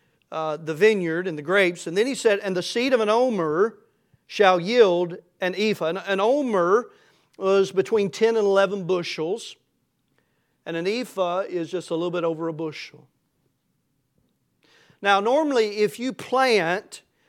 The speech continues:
ten or eleven bushels of seed, you expect to reap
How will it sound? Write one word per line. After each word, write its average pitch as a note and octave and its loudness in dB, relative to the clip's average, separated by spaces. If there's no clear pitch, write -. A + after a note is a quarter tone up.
ten C4+ 0
or A#3+ 4
eleven G#3+ 2
bushels F#3+ 2
of E3 -10
seed, G#3+ -2
you A#3+ 2
expect C#4 0
to G#3 0
reap A#3+ -4